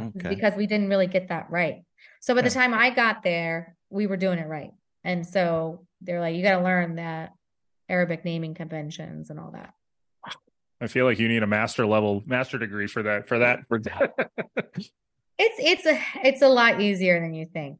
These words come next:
Speaker 2: It,
Speaker 3: Yeah.
Speaker 2: it really is.
Speaker 3: Yeah, I
Speaker 2: It's
Speaker 3: suppose
Speaker 2: not
Speaker 3: it's like any lang-, once you start speaking, I mean, it's like speaking a
Speaker 1: Right.
Speaker 3: foreign language almost. And once you
Speaker 2: Yeah.
Speaker 3: start to speak it.
Speaker 2: Yeah.
Speaker 3: So,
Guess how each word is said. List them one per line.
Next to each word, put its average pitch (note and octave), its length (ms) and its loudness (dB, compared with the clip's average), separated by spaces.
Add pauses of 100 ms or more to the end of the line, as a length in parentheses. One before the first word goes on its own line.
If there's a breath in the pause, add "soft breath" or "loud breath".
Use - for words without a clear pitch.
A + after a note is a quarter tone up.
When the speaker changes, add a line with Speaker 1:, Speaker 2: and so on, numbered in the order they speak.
Speaker 2:
It, F#3+ 240 2
Speaker 3:
Yeah. G3+ 140 4
Speaker 2:
it F3 100 -2
really E3+ 160 -2 (280)
is. - 160 -20 (280)
Speaker 3:
Yeah, A3+ 80 4
I - 20 8
Speaker 2:
It's E3+ 80 4
Speaker 3:
suppose D3+ 160 8
Speaker 2:
not C3+ 60 6
Speaker 3:
it's C3 80 4
like C#3 160 4
any C#3 180 0
lang-, C3+ 160 -2
once D#3 220 0
you F#3+ 60 0
start C#3+ 260 0
speaking, C3 520 0
I F3 60 2
mean, D#3+ 140 2
it's D3 100 -2
like E3 100 4
speaking C#3+ 360 -2
a A#2 60 0
Speaker 1:
Right. F2 140 -6
Speaker 3:
foreign C3+ 240 2
language B2 380 -4
almost. G#2 320 -2
And A#2+ 80 -4
once C3 160 -2
you - 60 0
Speaker 2:
Yeah. G3+ 40 2
Speaker 3:
start C3 180 2
to A#2+ 60 -10
speak D#3 320 0
it. G#2 200 -2 (960)
Speaker 2:
Yeah. C4+ 80 2
Speaker 3:
So, E3 160 2